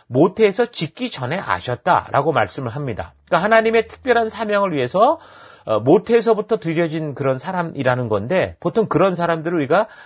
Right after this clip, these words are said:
나시린이다 그렇게 불렀었죠. 그러니까 나시린에 대해서 우리가 이미 몇 번 나눴었는데, 어떤 의미에서 신약을 살아가는 오늘 우리들 성도, 우리 모두는 이런 사명으로 부름받은 그런 나시린과 같다,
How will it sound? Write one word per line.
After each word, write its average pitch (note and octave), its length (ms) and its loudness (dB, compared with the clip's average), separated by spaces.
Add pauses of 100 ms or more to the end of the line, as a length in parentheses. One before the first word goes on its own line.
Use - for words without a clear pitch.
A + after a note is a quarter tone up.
나시린이다 C#3 960 0
그렇게 B2 400 -4
불렀었죠. A2+ 760 -6 (240)
그러니까 G#2+ 220 0
나시린에 A3 540 2
대해서 G3 480 2 (340)
우리가 D3+ 200 4
이미 E3 220 0
몇 - 380 0
번 G3 400 2
나눴었는데, C#3 960 -2
어떤 A#3 320 2
의미에서 G#3+ 640 0 (440)
신약을 C#4+ 600 0
살아가는 A3+ 520 0
오늘 D#3 200 0
우리들 C#3+ 400 -2
성도, D3 320 -4
우리 E3 200 0
모두는 C#3 760 0 (420)
이런 A3 280 2
사명으로 D4+ 720 0
부름받은 D#3 720 0
그런 E3 360 -2
나시린과 D#3 1120 -6
같다, - 540 -2